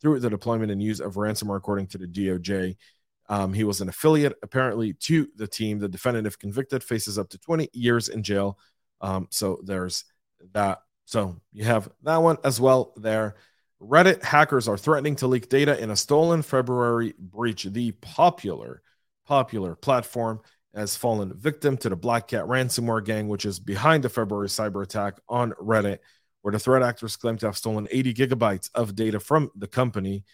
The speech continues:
On February ninth, Reddit disclosed that its systems were hacked on, uh, on February fifth after an employee fell victim to a phishing attack.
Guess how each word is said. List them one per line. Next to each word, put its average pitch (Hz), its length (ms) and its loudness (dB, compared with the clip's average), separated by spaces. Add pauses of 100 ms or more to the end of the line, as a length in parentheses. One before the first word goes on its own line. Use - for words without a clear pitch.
(420)
On 110 120 0
February 113 360 2
ninth, 113 260 0
Reddit 113 320 2
disclosed 127 640 2
that 107 100 2
its 95 160 -8
systems 101 420 -4
were 95 220 -4
hacked 98 500 -6
on, 101 340 -2 (200)
uh, 104 420 -2
on 104 200 -4
February 98 360 -2
fifth 190 360 2
after 117 260 2
an 101 80 -2
employee 120 280 0
fell 104 240 0
victim 120 320 -4
to 104 120 -2
a 92 60 -2
phishing 135 340 0
attack. 101 380 -4